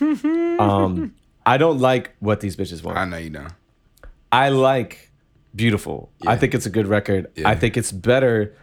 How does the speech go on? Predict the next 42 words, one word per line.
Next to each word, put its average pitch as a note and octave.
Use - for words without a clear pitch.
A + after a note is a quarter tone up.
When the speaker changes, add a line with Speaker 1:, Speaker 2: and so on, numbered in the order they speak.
Speaker 2:
than A2+
What A2
These G#2+
Bitches G2+
Want. G#2
Speaker 1:
Man. D2+
Speaker 2:
Nevertheless, E3
I A#2
will B2+
acknowledge B2+
my B2
bias G#2+
Speaker 1:
Yeah. D2+
Speaker 2:
and G#2+
give A#2+
this B2+
round A#2
to A2
D A2
M G#2+
X F#2+
because G#2+
I A#2+
recognize A2+
Speaker 1:
Yeah. D2+
Speaker 2:
the C3
importance C3+
of B2
What A#2+
These A2+
Bitches G#2
Want. G2+
Speaker 1:
Yeah. G#2+
Speaker 2:
I B2
recognize B2
that, G#2+
like, G#2+
everybody B2
loves A2+
this G2+
song. G2
Speaker 1:
Yeah. D2+